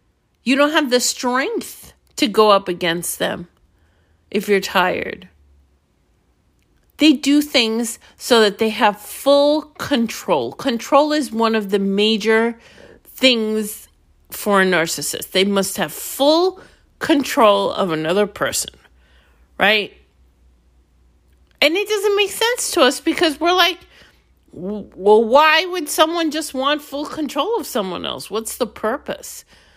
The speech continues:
The purpose is they need to have full control, you know? And being a child of a narcissist, like, they think of us as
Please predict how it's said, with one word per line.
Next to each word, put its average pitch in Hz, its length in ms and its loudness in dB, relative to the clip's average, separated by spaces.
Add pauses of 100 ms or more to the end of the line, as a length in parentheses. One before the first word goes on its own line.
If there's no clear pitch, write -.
(380)
The 208 120 -4
purpose 294 540 0
is 254 280 -2
they 220 160 4
need 269 340 2
to 320 100 6
have 302 280 2
full 247 240 -6
control, 339 800 -2 (360)
you 208 140 -4
know? 208 340 0 (380)
And 240 420 0
being 302 380 -4
a 202 140 -4
child 240 480 -2
of 208 100 -4
a 190 60 -6
narcissist, 196 1080 -8
like, 214 320 -8
they 233 180 -2
think 269 320 -6
of 262 140 0
us 190 280 0
as 175 520 -2